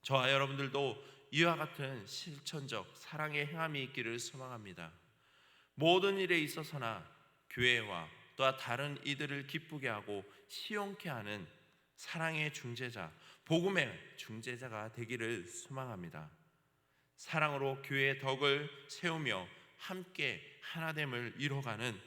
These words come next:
바로 그러한 믿음의 공동체가 되기를 주님의 이름으로 소망합니다. 아멘. 이 시간 기도하실 때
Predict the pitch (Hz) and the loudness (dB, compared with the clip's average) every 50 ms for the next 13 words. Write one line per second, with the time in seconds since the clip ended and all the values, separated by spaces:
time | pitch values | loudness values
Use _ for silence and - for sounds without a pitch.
0 | - - - - _ - - 110 110 107 107 - - 120 117 120 120 113 120 135 | -18 -20 -20 -20 _ -8 -6 -4 -4 -4 -6 -4 -2 0 0 0 -2 -2 -2 -2
1 | 131 156 156 147 143 139 143 143 131 127 131 139 139 135 - 135 120 117 117 110 | -2 0 2 2 2 2 0 -4 -6 -6 -6 -6 -8 -8 -8 -6 -6 -4 -4 -2
2 | 113 107 98 104 107 113 135 143 143 - - - - - - - - - 104 107 | -2 -2 0 2 2 2 2 0 -2 -8 -14 -18 -20 -14 -10 -8 -8 -6 -4 -4
3 | 107 104 101 95 92 92 90 90 92 98 107 - - 135 123 123 117 104 92 90 | -2 -2 -4 -4 -8 -10 -10 -10 -10 -10 -12 -12 -12 -10 -10 -8 -8 -8 -10 -12
4 | 80 80 78 78 73 76 - - - - - - - - 90 87 90 82 85 87 | -12 -12 -14 -14 -16 -18 -20 -20 -20 -20 -20 -18 -16 -14 -12 -12 -12 -12 -14 -16
5 | - _ _ _ _ _ _ - - - - - - - - - 131 131 - 151 | -20 _ _ _ _ _ _ -20 -20 -20 -20 -20 -20 -16 -6 0 2 2 4 6
6 | 139 139 139 139 151 143 147 143 143 - 151 135 131 - 120 120 120 113 95 | 6 4 4 2 2 4 4 4 2 2 -2 -4 -2 0 2 2 2 0 -2